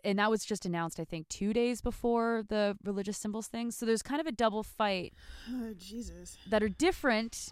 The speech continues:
Speaker 1: but that are affecting racialized Quebecers in very profound and scary ways.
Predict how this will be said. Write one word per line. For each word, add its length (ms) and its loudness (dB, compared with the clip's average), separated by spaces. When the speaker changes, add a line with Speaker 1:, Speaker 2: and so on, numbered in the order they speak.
Speaker 1:
but 120 0
that 100 4
are 100 2
affecting 460 -2
racialized 640 -2
Quebecers 840 -4
in 160 -2
very 220 0
profound 580 -2
and 180 -4
scary 380 -4
ways. 500 0